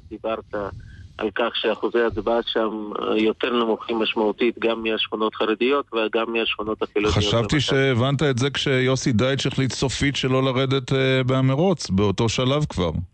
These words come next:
Speaker 2: שאתה לא תעלה.
Speaker 1: זה נכון, זה נכון שמאוד קשה לנצח בירושלים בלי תמיכה של אחת מהגושים החרדיים הגדולים, ואין ספק שאם יוסי דייטש היה חובר אליי,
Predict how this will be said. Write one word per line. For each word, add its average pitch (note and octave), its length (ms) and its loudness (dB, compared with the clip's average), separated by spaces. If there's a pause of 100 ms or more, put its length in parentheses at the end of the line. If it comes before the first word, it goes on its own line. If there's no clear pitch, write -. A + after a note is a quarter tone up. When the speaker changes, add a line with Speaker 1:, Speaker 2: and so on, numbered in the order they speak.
(300)
Speaker 2:
שאתה G2 300 -2
לא F#2+ 100 4
תעלה. F2+ 340 2
Speaker 1:
זה D3+ 260 2 (120)
נכון, - 220 -4 (520)
זה C3+ 140 2
נכון C#3+ 360 -2
שמאוד A#2+ 380 -4
קשה B2 340 -2
לנצח A2+ 540 -2
בירושלים A2 680 -2
בלי A2+ 280 -2 (120)
תמיכה A2+ 440 -2
של G2+ 480 -4 (480)
אחת - 360 -4
מהגושים A2+ 680 0
החרדיים A#2 600 0
הגדולים, A2 920 0
ואין B2 380 0
ספק B2 420 -2
שאם A2+ 280 -2
יוסי A#2 240 -2
דייטש A#2 280 0
היה A2 120 2
חובר A2+ 360 0
אליי, A2+ 300 0